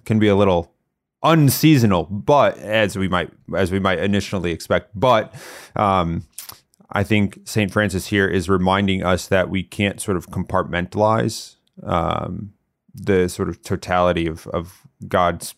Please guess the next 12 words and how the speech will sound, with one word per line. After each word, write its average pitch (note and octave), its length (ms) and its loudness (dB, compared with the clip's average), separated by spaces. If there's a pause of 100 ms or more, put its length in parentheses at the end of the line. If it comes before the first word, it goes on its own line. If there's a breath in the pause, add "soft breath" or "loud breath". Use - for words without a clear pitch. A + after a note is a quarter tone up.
plan, G2 420 0
and, E2+ 260 -6 (340 loud breath)
and E2+ 500 -2
where G2 340 0
salvation F#2+ 640 0
sits - 480 0
is E2+ 580 -4
it's - 240 -8 (100)
in F2+ 360 -4
relation F2 560 -4
to F2+ 380 -2
our, E2+ 480 0